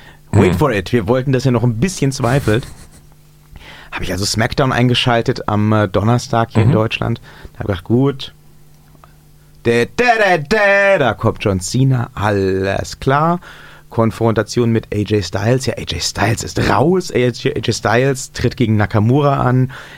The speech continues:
Speaker 1: Das Match, das wird auch nicht gekippt. Das ist lächerlich.
Speaker 2: Mhm.
Speaker 1: Da warten wir seit über einem Jahr drauf. Das stand mehr oder weniger schon genauso lang fest wie, äh, Brock Lesnar, Roman Reigns. Es wird jetzt gleich der Gong kommen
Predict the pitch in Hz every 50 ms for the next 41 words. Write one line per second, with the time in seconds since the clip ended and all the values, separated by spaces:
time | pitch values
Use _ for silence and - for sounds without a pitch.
0 | - - - - 113 120 - - - 131 127 120 120 - - - 104 85 98 -
1 | - 90 95 120 127 117 - - - 95 - - - 160 156 - - 107 - -
2 | - - 110 107 104 107 - 131 123 123 123 120 117 - - - 98 92 87 92
3 | 117 180 - - 117 117 113 107 95 107 107 110 - 127 123 110 107 113 - 117
4 | 101 110 87 73 101 104 107 104 98 107 117 143 165 165 160 139 143 147 147 151
5 | 151 139 143 - 123 120 - - - 131 131 - - 110 107 113 120 - - -
6 | - - 92 90 104 107 123 147 143 143 139 127 127 127 131 131 131 123 - -
7 | 127 117 113 107 104 117 117 123 113 107 104 107 - - - 131 135 131 - -
8 | - - - - - - - - - - - - - - - - - - - 101
9 | 95 104 104 107 110 95 - - 110 123 - - - 110 110 - 104 117 123 -
10 | 143 131 120 107 98 110 107 101 90 92 104 135 170 180 180 175 165 - - -
11 | - - - - - - - - - - - - - - - - - - - -
12 | - - - - - - - 131 123 120 123 151 165 165 180 151 - - 156 147
13 | 139 - 156 143 131 139 135 147 156 160 - - 156 156 160 165 165